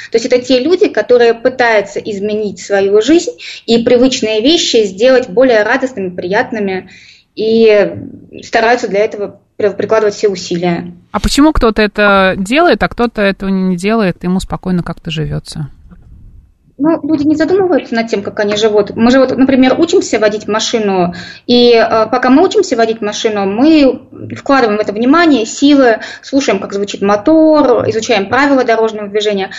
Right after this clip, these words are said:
Speaker 1: садимся за руль, и дальше уже не думаем, как мы ездим. И вот люди точно так же, м, как-то привыкают жить по одному и не задумываются, что можно иначе. А креативный человек, он, во-первых, всегда имеет какую-то сферу своей деятельности.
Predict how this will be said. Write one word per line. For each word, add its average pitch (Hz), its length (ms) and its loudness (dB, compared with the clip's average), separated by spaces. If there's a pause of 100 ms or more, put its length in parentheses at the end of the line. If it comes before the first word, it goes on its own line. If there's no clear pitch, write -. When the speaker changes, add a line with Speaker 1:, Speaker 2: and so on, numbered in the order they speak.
(120)
Speaker 1:
садимся 311 440 2
за 226 120 0
руль, 202 200 0
и 196 40 -2
дальше 277 320 0
уже 240 140 0
не 226 140 -2
думаем, 185 300 -2
как 175 200 -6
мы 180 100 -2
ездим. 175 460 -2 (260)
И 302 220 4
вот 294 240 2
люди 240 140 2
точно 214 260 -2
так 208 200 0
же, 208 100 -2
м, - 500 -6
как-то 226 320 -6
привыкают 294 520 0
жить 220 240 0
по 196 140 0
одному 190 440 0
и 269 140 0
не 269 120 4
задумываются, 220 520 0
что 185 140 -8
можно 208 340 -4
иначе. 165 440 -6 (680)
А 226 220 2
креативный 285 560 2
человек, 226 600 2 (100)
он, 233 180 -2
во-первых, 240 320 0
всегда 233 460 -2
имеет 220 340 -4
какую-то 208 340 -4
сферу 330 400 0
своей 202 360 2
деятельности. 180 600 -2